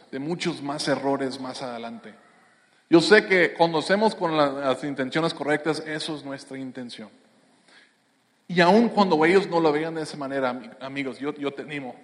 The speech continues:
<clears throat> a que hieres con la verdad como quiera. Con todo amor y con oración y con mucho cuidado y mucho tacto, pero diles la verdad. Confróntalos, confronta, si los amas, confróntalos.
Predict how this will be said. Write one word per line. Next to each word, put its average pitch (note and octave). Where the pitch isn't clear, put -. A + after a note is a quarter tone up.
<clears throat> D3
a C3
que B2
hieres C3+
con C#3
la B2
verdad A#2
como A2+
quiera. G#2+
Con C#3+
todo F3+
amor E3+
y D3
con C#3
oración E3
y C#3
con B2+
mucho D#3+
cuidado D#3
y C#3+
mucho D3
tacto, C3+
pero B2
diles E3+
la D#3+
verdad. B2
Confróntalos, D3
confronta, D3
si E3
los D3
amas, F#3
confróntalos. A#2